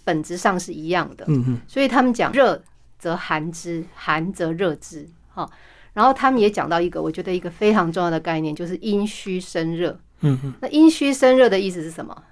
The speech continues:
Speaker 1: 其实就是我们的内脏。你内脏在发炎的时候，其实你里面是在发热的。
Speaker 2: 嗯哼。
Speaker 1: 那我们用俗话讲，大家最听得懂的大概就是火气大。
Speaker 2: 嗯哼。
Speaker 1: 所以所谓的阴虚生热，我觉得就是火气大。那当你火气大的时候，这时候你如果再给它加热，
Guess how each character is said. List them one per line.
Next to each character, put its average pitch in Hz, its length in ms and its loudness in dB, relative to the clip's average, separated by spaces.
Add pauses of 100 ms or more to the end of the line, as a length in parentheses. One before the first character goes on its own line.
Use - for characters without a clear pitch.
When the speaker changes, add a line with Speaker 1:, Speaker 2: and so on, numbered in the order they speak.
(120)
Speaker 1:
其 - 120 -8
实 214 140 0
就 226 100 6
是 214 80 2
我 175 80 4
们 151 80 -2
的 156 120 -2
内 190 260 4
脏。 - 300 -4 (840)
你 196 100 0
内 302 180 6
脏 269 220 4
在 233 140 6
发 202 260 2
炎 170 100 -2
的 156 80 -4
时 156 140 -12
候， 143 80 -10
其 - 220 -12
实 202 180 -6
你 190 160 2
里 160 160 -2
面 170 180 0
是 170 140 -8
在 156 140 -6
发 151 320 -4
热 160 340 -4
的。 - 80 -20 (200)
Speaker 2:
嗯 147 220 4
哼。 135 200 -8
Speaker 1:
那 269 140 6
我 190 60 6
们 180 80 2
用 226 160 6
俗 190 300 -2
话 196 240 2
讲， - 240 -10
大 170 80 0
家 180 100 2
最 180 200 0
听 180 180 -6
得 170 80 -4
懂 165 160 -10
的 143 60 -16
大 170 100 -4
概 160 80 0
就 160 100 -12
是 151 60 -12
火 - 240 -12
气 - 300 -16
大。 - 180 -8 (220)
Speaker 2:
嗯 139 200 0
哼。 127 120 -14
Speaker 1:
所 - 120 -6
以 294 60 4
所 196 220 0
谓 233 100 8
的 240 140 6
阴 240 260 2
虚 214 240 -4
生 202 320 0
热， 180 180 2
我 147 80 -6
觉 170 140 -6
得 170 80 -2
就 165 100 -10
是 165 80 -14
火 165 280 -14
气 - 260 -10
大。 - 160 -6 (640)
那 294 100 2
当 311 200 6
你 294 100 4
火 190 240 -2
气 - 220 -8
大 226 160 6
的 185 100 0
时 170 100 -6
候， 180 160 -2
这 190 200 0
时 196 120 -6
候 170 80 -2
你 147 120 -10
如 180 100 -2
果 190 80 2
再 190 80 2
给 160 80 -4
它 139 140 -2
加 160 320 -2
热， 160 260 -4